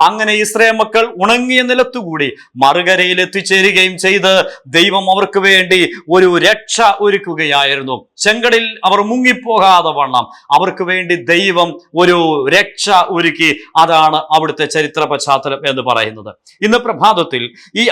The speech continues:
ആശയത്തിൽ നിന്നുകൊണ്ട് നമുക്ക് ചിന്തിക്കുവാനായിട്ട് കഴിയുന്ന ഒരു കാര്യം ഞാൻ ഇങ്ങനെ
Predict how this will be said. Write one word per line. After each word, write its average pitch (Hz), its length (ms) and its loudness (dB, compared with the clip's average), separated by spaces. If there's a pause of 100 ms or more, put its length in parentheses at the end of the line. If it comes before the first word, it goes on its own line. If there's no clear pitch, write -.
ആശയത്തിൽ 220 540 0
നിന്നുകൊണ്ട് 202 380 -2 (100)
നമുക്ക് 214 360 -2
ചിന്തിക്കുവാനായിട്ട് 190 1160 0
കഴിയുന്ന 190 380 0 (100)
ഒരു 175 140 -2 (100)
കാര്യം 120 280 -2 (260)
ഞാൻ 156 160 -4
ഇങ്ങനെ 185 260 -2